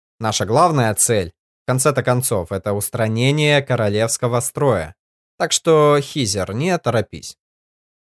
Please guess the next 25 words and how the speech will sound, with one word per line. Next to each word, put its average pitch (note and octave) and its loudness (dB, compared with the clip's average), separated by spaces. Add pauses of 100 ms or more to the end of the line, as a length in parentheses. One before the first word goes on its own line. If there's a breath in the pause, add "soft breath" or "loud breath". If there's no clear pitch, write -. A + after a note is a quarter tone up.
(100)
Хизер C#3+ 0
родилась A2+ -2 (200)
в A#2+ -6
нищей C3+ -2
семье, F#2+ -4
и F#2+ -8
пока F3 -2
ее B2 0
не G#2+ -4
подобрала A2 -2
церковь, D#3+ 0 (380)
девочка D#3+ 2
страдала A#2 2
от F#2 -2
голода A2+ 2
и A2+ 2
холода, F#2 -2 (340)
живя G2+ 0
на B2 2
улице. C3 -2 (680)
Со - -6
своим E3 4
необычайно C#3 4
острым A#2+ 0
умом D#3+ 0